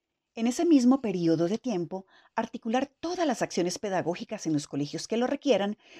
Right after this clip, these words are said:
con el Programa Distrital para la Prevención de la Maternidad y la Paternidad Temprana e implementar estrategias pedagógicas que conlleven al reconocimiento de los derechos sexuales y los derechos reproductivos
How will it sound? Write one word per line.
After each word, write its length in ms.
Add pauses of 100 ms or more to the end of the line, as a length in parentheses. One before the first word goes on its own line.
(120)
con 200
el 120
Programa 460
Distrital 680 (280)
para 180
la 160
Prevención 640
de 80
la 80
Maternidad 680 (140)
y 120
la 120
Paternidad 580
Temprana 600 (580)
e 80
implementar 760 (240)
estrategias 760
pedagógicas 920 (300)
que 120
conlleven 420
al 80
reconocimiento 840
de 100
los 120
derechos 340
sexuales 600
y 120
los 120
derechos 380
reproductivos 840